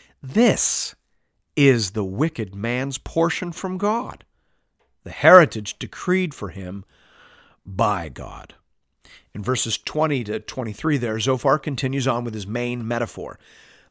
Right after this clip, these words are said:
The wicked eat it all. They're like locusts, but eventually it all turns to rot in their stomach. The wicked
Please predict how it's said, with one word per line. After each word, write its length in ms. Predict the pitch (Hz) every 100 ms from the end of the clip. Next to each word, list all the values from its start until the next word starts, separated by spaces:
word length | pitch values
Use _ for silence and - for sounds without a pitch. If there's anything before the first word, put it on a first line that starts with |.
| -
The 80 | 131
wicked 440 | 143 196 190 - -
eat 240 | 220 226
it 100 | 220
all. 480 | 220 240 233 135 65
They're 160 | 104 151
like 160 | 151
locusts, 640 | 139 202 262 143 - - -
but 220 | 143 143
eventually 600 | 156 131 233 302 180 143 180 _ _ _ _ _ _ _ _ _ _ -
it 140 | 98
all 260 | 87 82 78
turns 420 | - 92 82 85
to 120 | -
rot 640 | 76 80 98 98 78 - - _ _ -
in 180 | 101 87
their 180 | 82
stomach. 600 | - - - 69 - - _ _ _ _ - - -
The 80 | 120
wicked 380 | 143 165 104